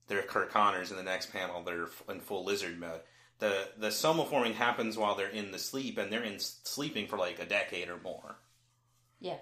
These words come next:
Speaker 1: at a time. So it's, like, it is a gradual process.
Speaker 2: So I think, I mean, the story is about space travel, but it's also about the relationship of these four astronauts who are working together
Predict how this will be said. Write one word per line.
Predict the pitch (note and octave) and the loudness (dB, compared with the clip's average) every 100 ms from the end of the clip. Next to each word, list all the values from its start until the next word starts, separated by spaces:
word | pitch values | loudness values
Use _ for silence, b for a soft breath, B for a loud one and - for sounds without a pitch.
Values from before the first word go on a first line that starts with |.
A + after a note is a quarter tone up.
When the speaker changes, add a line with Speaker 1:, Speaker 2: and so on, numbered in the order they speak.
| - | -2
Speaker 1:
at | G#2 | 0
a | G#2+ | 2
time. | A#2+ E2+ E2 | 2 0 0
So | - A#2 | 0 2
it's, | A#2 | 4
like, | A2 A#2 | 4 4
it | |
is | C3 A2 | 4 4
a | |
gradual | G#2 G#2+ G#2+ G2+ E2+ | 6 8 8 6 -4
process. | E2+ - - - - - - - - _ _ _ _ b b b - | -6 -8 -8 -14 -16 -14 -14 -14 -20 _ _ _ _ b b b -6
Speaker 2:
So | D4+ | -4
I | C#4+ | -2
think, | F#4 - | -4 -4
I | D#4 | -2
mean, | A3+ F#3 | -2 -4
the | F#3 | -6
story | - G#3 G#3 G3+ | -6 -6 -4 -4
is | F#3 D#3+ - | -4 -6 -10
about | - D3 C#3+ C#3 C#3 C3+ - - | -4 0 2 2 0 -4 -10 -16
space | - E3 D3+ - | -8 -8 -8 -10
travel, | - C#3 C#3 C3+ C3+ C3 | -6 -2 -2 -4 -8 -8
but | D3+ | -10
it's | D#3+ - | -12 -6
also | D#3 D#3+ - D#3+ | -4 -4 -4 -6
about | D3+ C#3 C3 C3+ C3+ - b b b b _ _ _ _ _ _ _ _ F3 | -6 -4 -4 -2 -6 -8 b b b b _ _ _ _ _ _ _ _ -10
the | F3 D#3+ - F3+ | -8 -8 -10 -10
relationship | F3 E3+ D#3+ F#3 E3 F3+ E3+ | -2 -2 -2 -6 -6 -4 -4
of | D3+ | -6
these | D3+ D3 - - | -8 -10 -12 -12
four | D#3+ D#3 D3 D3 C#3+ C#3+ C3+ - - | -6 2 4 4 0 -2 -6 -10 -4
astronauts | C#3 C3 - D3+ C3+ C3+ | -2 -2 -8 -6 -6 -6
who | - D3 | -8 -8
are | C#3+ | -8
working | C3 C#3 C3+ C#3 | -4 -4 -4 -10
together | - C3 C3+ C#3+ | -8 -4 -2 -2